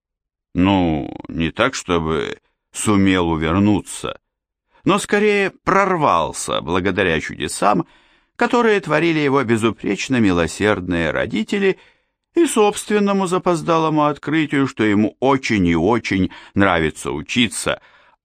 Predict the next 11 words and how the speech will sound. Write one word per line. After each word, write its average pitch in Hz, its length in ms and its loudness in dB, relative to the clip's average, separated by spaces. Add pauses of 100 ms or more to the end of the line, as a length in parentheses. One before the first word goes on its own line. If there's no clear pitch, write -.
а - 240 2
перспектива 156 640 -2
остаться 147 540 -2
без 117 160 0
настоящего 117 720 0
образования 113 580 0
для 104 140 0
него 101 260 2
непереносима, 95 960 -2
в 180 60 2
особенности 151 720 -2